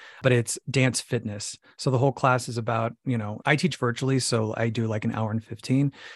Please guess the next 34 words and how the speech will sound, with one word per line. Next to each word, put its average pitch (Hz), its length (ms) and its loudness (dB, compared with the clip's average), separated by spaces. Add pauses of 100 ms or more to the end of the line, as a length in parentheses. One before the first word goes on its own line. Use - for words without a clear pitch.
(100)
but 135 100 2
it's 127 160 0
usually, 156 260 6
like, 120 180 0
fifty-five 113 560 -2
minutes. 127 400 6 (440)
First 151 180 4
part 139 140 6
of 123 80 2
class 117 380 2
is 123 80 -6
twenty-five 113 420 -2
minutes 110 240 -2
of - 80 -14
cardio 117 260 -2
and 107 80 -2
strength 202 300 6
training. 180 500 6
The 127 60 -2
more 127 140 4
you 127 100 2
do 120 140 0
it, 117 80 -6
the 117 60 0
more 113 120 0
you 123 60 2
get 170 180 6
it. 175 100 8
I'm 160 100 6
giving 196 220 8
you 190 100 12
the 175 340 4
whole, 165 340 8
like, 143 380 4